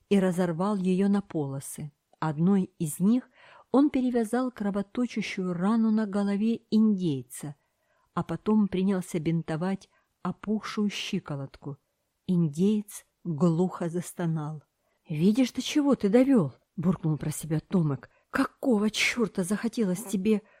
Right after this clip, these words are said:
убивать меня?» Индеец продолжал лежать без движения,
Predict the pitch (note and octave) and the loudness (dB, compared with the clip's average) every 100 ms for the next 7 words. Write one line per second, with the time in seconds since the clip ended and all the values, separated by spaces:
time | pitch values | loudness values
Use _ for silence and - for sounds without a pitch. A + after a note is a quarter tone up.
0 | _ - A3+ B3+ B3+ F#3 C#3+ D#3 D#3+ D3 | _ 0 4 6 6 4 2 0 0 0
1 | C#3+ - _ _ _ _ _ _ - E3 | -4 -8 _ _ _ _ _ _ -4 0
2 | D#3 D3+ A3+ A3+ - - C#3+ D#3 D3 F#3 | 0 2 0 0 -6 -8 -4 -2 -2 0
3 | F#3+ D#3 D3+ D#3+ F3 D3+ D#3 - E3+ D3+ | 0 -2 -2 0 -2 -4 -6 -2 0 0
4 | C#3+ C#3 C3+ C#3 | 0 0 0 -2